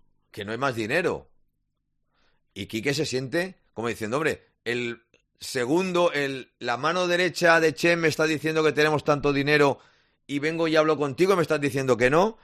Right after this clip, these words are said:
te pido este jugador y me dices que no porque no hay dinero". Pues claro, eh, era el primer año de Quique, Quique confiaba más en una persona que había ido con, con él a Londres, que había hablado con él varias veces, que era,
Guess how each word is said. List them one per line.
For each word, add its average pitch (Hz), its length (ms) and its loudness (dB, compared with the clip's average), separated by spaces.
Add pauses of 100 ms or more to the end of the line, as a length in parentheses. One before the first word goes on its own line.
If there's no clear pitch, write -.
(240)
te 139 140 0
pido 165 240 0
este 170 160 2
jugador 160 400 4
y 160 60 0
me 147 100 -2
dices 147 260 -2
que 147 160 -2
no 151 300 -2 (320)
porque 139 300 -2
no 139 60 -4
hay 135 100 0
dinero". 170 600 2 (920)
Pues 87 140 -18
claro, 107 440 -4 (880)
eh, 82 420 -14 (680)
era 110 160 -4
el 104 60 -4
primer 107 260 -4
año 104 240 -4
de 120 120 -2
Quique, 175 580 -4 (1000)
Quique 127 260 -8
confiaba 104 480 -2
más 139 480 0 (600)
en 78 200 -14
una 92 180 -8
persona 123 480 -4
que 95 100 -12
había 87 200 -8
ido 101 160 -6
con, 92 400 -10 (220)
con 87 160 -10
él 98 140 -8
a 92 60 -4
Londres, 135 440 2
que - 100 -12
había 90 220 -6
hablado 92 340 -8
con 87 160 -10
él 139 360 -2
varias 92 280 -8
veces, 127 380 -6
que 101 120 -8
era, 98 280 -6